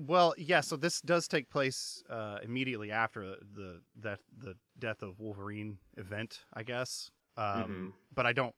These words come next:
Speaker 1: know. I, I haven't actually read it, and I'm pretty sure at one point I did know kind of, like, how he died. Um, but no, I have not actually read any of the Death of Wolverine stuff. All I know is that he is dead at the time that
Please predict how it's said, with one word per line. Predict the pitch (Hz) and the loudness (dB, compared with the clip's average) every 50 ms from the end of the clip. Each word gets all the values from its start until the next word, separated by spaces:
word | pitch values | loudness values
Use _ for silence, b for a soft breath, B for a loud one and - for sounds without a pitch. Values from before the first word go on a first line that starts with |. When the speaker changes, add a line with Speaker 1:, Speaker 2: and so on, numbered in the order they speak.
| _ - | _ -10
Speaker 1:
know. | 120 117 117 110 104 101 | -6 -2 0 0 0 0
I, | 107 113 - 110 110 | 0 -2 -2 -2 0
I | |
haven't | 110 131 127 117 104 | 2 2 2 2 0
actually | 101 107 104 - 113 98 | -4 -6 -6 -8 -12 -14
read | 92 95 98 104 117 | -10 -8 -6 -4 -2
it, | 131 131 123 - - | -2 -2 -4 -6 -10
and | 104 101 104 | -12 -8 -8
I'm | 104 110 113 | -8 -8 -8
pretty | - - 170 160 160 | -6 -4 -2 -2 -2
sure | - - 151 131 | -4 -2 -2 0
at | 123 113 | 0 0
one | 107 113 113 110 | 0 -2 -2 -2
point | - 123 107 95 | -2 -4 -4 -4
I | 90 92 | -6 -6
did | - 113 117 120 | -4 -4 -4 -2
know | 135 131 123 127 131 127 127 123 120 - | 2 2 4 4 4 4 2 0 -4 -8
kind | - - 120 113 113 | -6 -4 -2 -2 -2
of, | 117 107 | -2 -4
like, | 110 101 98 | -4 -6 -6
how | - - 104 101 | -4 -4 -4 -2
he | 107 107 | -2 -4
died. | 98 110 107 107 113 120 123 127 143 - _ _ _ _ _ _ _ _ _ _ _ _ _ _ | -4 -2 0 2 4 4 2 2 -2 -6 _ _ _ _ _ _ _ _ _ _ _ _ _ _
Um, | - 117 110 110 107 104 101 101 92 - _ _ _ _ - - | 4 6 6 6 6 4 2 -2 -6 -10 _ _ _ _ -10 -4
but | - 104 101 - - | -4 -4 -4 -4 -4
no, | 117 107 107 95 92 | -4 -2 0 0 0
I | 92 92 | 0 -2
have | 104 95 90 110 | -2 -6 -8 -8
not | 98 95 95 92 - | -10 -10 -8 -8 -8
actually | 95 92 92 - - - - 85 78 73 78 - _ _ - - 98 | -8 -10 -10 -10 -12 -16 -16 -16 -16 -16 -18 -20 _ _ -20 -14 -10
read | 98 98 98 92 90 92 - _ _ _ _ _ _ _ _ - | -8 -8 -8 -10 -12 -16 -20 _ _ _ _ _ _ _ _ -16
any | 101 90 90 92 | -14 -14 -14 -14
of | 87 85 92 | -16 -16 -18
the | 85 | -18
Death | 82 85 82 82 - | -14 -14 -14 -14 -14
of | 92 85 | -18 -18
Wolverine | 82 80 82 80 82 87 85 85 | -18 -18 -16 -16 -16 -16 -14 -12
stuff. | - - - - 107 104 101 - _ _ | -12 -12 -8 -6 -6 -6 -6 -8 _ _
All | - 101 113 120 127 | -4 0 2 4 4
I | 123 | 4
know | 120 123 117 117 113 | 4 2 2 2 0
is | 110 104 104 | -2 -4 -6
that | - 107 107 - 101 | -6 -6 -6 -6 -6
he | 113 113 107 | -6 -6 -6
is | 98 101 98 | -6 -8 -8
dead | - - 127 113 107 104 101 98 107 - 160 135 95 | -4 -2 0 0 0 -2 -4 -6 -8 -8 -8 -8 -8
at | 98 101 98 95 _ | -8 -8 -8 -10 _
the | - 101 90 90 | -12 -14 -14 -14
time | 87 - - 107 101 98 95 90 92 90 | -14 -12 -8 -8 -6 -6 -6 -8 -10 -12
that | - 95 87 | -12 -12 -12